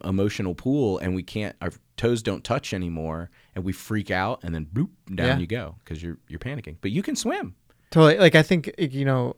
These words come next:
Speaker 2: um, like, I'm listening to the book you suggested about, um, It's
Speaker 1: Oh,
Speaker 2: Not Always
Speaker 1: It's Not Always
Speaker 2: Depression.
Speaker 1: Depression. Great
Speaker 2: And,
Speaker 1: book.
Speaker 2: um, and, you know, even, even non-Christian,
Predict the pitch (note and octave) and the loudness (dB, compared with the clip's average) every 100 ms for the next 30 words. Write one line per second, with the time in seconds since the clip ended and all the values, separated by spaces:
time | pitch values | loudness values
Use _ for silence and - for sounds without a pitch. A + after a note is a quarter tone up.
0 | - A#2 G#2+ G#2 _ - C3 A#2+ B2 A2+ | -4 -2 -2 -6 _ -6 0 2 2 0
1 | A#2+ A2 A2 G#2+ G#2+ A2+ A2+ - - A#2+ | -4 -4 -4 -4 -6 -6 -8 -10 -14 -10
2 | A#2 G#2+ - A2+ A2 G#2+ _ - A2+ A2 | -6 -6 -6 -8 -8 -8 _ -8 -6 -6
3 | A2 - - - - B2 A2+ A2+ G#2 F2 | -10 -14 -6 0 0 2 0 0 0 2
4 | F2 E2+ B2 F2 E2 F2 E2 D#3 C3+ C3 | 2 0 -2 -2 -4 -6 -4 4 6 6
5 | B2+ B2 B2 A#2+ A#2+ - - - D3 C3+ | 6 4 4 0 -4 -8 -10 0 2 4
6 | B2+ C#3 - - D#3+ C#3 C#3 F3+ D#3 D#3 | 2 -2 -8 -2 2 2 2 2 2 2
7 | C3+ C3+ _ _ - E3+ E3+ C#3+ C3+ - | 0 -4 _ _ 0 4 4 4 0 -6
8 | _ - - - - - - - - - | _ -20 -18 -18 -20 -20 -20 -20 -10 0
9 | C#3 C#3 C#3+ D3 - C#3+ - B2+ A#2+ A#2 | 4 6 4 2 2 2 2 0 0 -2